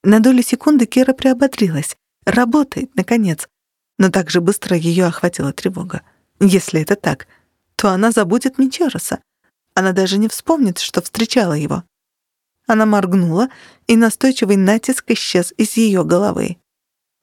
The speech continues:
Минчерос по-прежнему пристально смотрел на нее своими яркими, нереальными глазами, но она уже не чувствовала желания попасть под власть их свечения. «Это не работает». Странное чувство нахлынуло на нее.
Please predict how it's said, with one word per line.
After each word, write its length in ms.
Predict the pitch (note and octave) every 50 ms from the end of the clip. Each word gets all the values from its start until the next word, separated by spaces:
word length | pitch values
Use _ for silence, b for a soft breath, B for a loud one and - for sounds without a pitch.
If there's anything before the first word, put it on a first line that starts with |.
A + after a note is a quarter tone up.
| _ _
Минчерос 500 | A3+ A3 G#3 G3+ - A3 G#3+ G#3 G3+ -
по-прежнему 640 | - G3+ G3 - - G3 F#3+ F#3+ - G#3 G#3+ A#3 A3+
пристально 480 | - - F#3 E3+ - - F#3 F#3 F#3
смотрел 420 | F#3+ - - F#3+ F#3 - - G3+ G#3
на 80 | G#3
нее 260 | G3+ G3 F#3 F3+ F3 F3
своими 420 | - - - F3+ F3 F3+ F3+ E3+
яркими, 520 | E3+ E3 F#3 G3 A3 G#3+ - - F3 F3
нереальными 640 | E3+ E3 E3 E3 E3 F3 F3+ F#3+ F#3+ F3+ F3 F3 E3+ D#3+
глазами, 640 | D3+ - E3+ D#3 D3+ - G#3+ A#3 A3+ F3+ D#3+ - - _ _ _ _ _ _ _ _ -
но 200 | G3+ G#3+ A#3 B3
она 200 | B3 B3+ C4 B3+
уже 200 | B3 A3 A#3+ A3+
не 140 | A3+ A3+
чувствовала 600 | - - - - - - G3 F3+ F3+ F3 E3+ F3
желания 480 | E3 F3 F3+ F3+ F#3 F3 E3+ F3 F3 F3
попасть 400 | - F3 F3 - E3 E3 - -
под 160 | - E3+ E3+
власть 300 | E3 F3 D#3+ D#3 - -
их 100 | F#3 -
свечения. 720 | - - F3 F3 - - E3 D3+ D3+ D3+ D3+ D#3 D#3 D#3+ - _ _ _ _ _ _ _ _ _ _ _ _ _ _ _ _ _ _ _ _ _ _ _ _ _ _ _ _
«Это 240 | - A3+ A3+ - B3
не 160 | A#3+ A#3 A#3+
работает». 760 | A#3 B3 B3 A3 G#3 G3+ F#3+ - - F#3+ F#3 F3+ - - - _ _ _ _ _ _ _ _ _
Странное 640 | - - - - F#3 G3 G#3 G#3 G#3 G3+ G3+ G3+ G3
чувство 400 | - - A3 - - - - G3
нахлынуло 560 | F3+ F3+ F3+ - - G3 F#3 F3+ F3+ F#3 F#3
на 100 | F#3 F#3
нее. 380 | F#3 F#3 F#3 F#3 F3+ F3 F3 F3